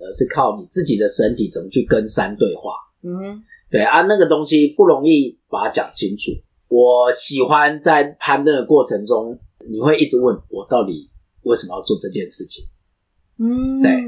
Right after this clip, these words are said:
Speaker 1: 对，那对我来说，我不会在意要不要登顶，而是我知不知道我自己在走那一条线。就是你会过了一条线之后，其实那一条线是危险的。
Speaker 2: 嗯哼。
Speaker 1: 对，那你有没有很清楚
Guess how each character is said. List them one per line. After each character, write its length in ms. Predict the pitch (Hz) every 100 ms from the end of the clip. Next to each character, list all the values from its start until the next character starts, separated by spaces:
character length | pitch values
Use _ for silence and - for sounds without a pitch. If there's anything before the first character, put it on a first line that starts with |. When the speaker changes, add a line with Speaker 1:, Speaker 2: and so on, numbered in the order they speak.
| 220 - _ _
Speaker 1:
对， 220 | - 113
那 180 | 170 190
对 160 | 185 247
我 120 | 190
来 160 | 139 135
说， 240 | - 165
我 220 | 151 120
不 140 | - 147
会 120 | 165
在 240 | - -
意 360 | 156 143 123 - -
要 160 | 156
不 80 | 123
要 140 | 123
登 300 | - 117 101
顶， 180 | 104 - - _ _ _ _ _ _ _ _ -
而 120 | 113
是 360 | 139 175 151 143 135
我 420 | 127 123 113 -
知 140 | - 139
不 80 |
知 100 | 151
道 160 | 151 139
我 160 | 113 92
自 180 | 156
己 140 | 139 190
在 200 | - 123
走 360 | - 107 - - _ _ -
那 220 | 127 113
一 80 | 117
条 180 | - -
线。 320 | - - - _ _ _ _ _ _ _ _ _ _ _ _ _
就 120 | 143
是 180 | 143 143
你 120 | 127
会 160 | 127 185
过 260 | - 247 165
了 80 |
一 100 | 156
条 220 | 165 147 113
线 240 | 170 139
之 140 | -
后， 140 | 139 -
其 140 | -
实 80 | 117
那 120 | 143
一 40 | 143
条 140 | 117
线 180 | 107 127
是 120 | 131
危 180 | 110 -
险 220 | - - -
的。 400 | - _ _ -
Speaker 2:
嗯 80 | 190
哼。 260 | 208 233 254 - _
Speaker 1:
对， 220 | - 98
那 140 | 139 160
你 100 | 135
有 160 | 131
没 80 | 123
有 60 | 135
很 120 | 90
清 260 | - 143 139
楚 140 | -